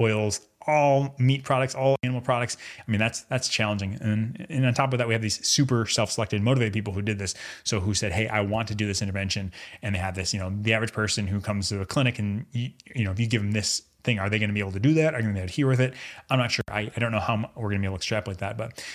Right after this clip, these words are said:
it was, it was pretty cool to see though, like, some motivated people. What, what can happen when you're motivated and you do the, you know, some really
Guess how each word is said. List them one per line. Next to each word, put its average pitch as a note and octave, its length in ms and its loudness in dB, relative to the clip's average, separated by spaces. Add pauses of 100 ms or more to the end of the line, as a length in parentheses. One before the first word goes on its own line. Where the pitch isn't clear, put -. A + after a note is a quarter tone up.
(120)
it E3 60 0
was, F#3 280 6
it - 60 -10
was C#3 380 2 (300)
pretty D3+ 160 4
cool B2 160 2
to G#2+ 60 0
see A#2+ 200 4
though, G2 140 0
like, F#2+ 120 -4
some G2 140 -2
motivated G#2 320 -2
people. A2+ 180 0
What, G#2+ 260 -4
what B2 120 2
can A#2 100 0
happen A#2+ 320 0
when G#2 80 2
you're F#2+ 80 2
motivated F#2+ 560 0
and G2 400 -2
you G2+ 60 0
do G#2 100 2
the, G#2 220 -2
you G#2 80 2
know, F#2+ 140 0
some G#2 220 0
really G#2 300 2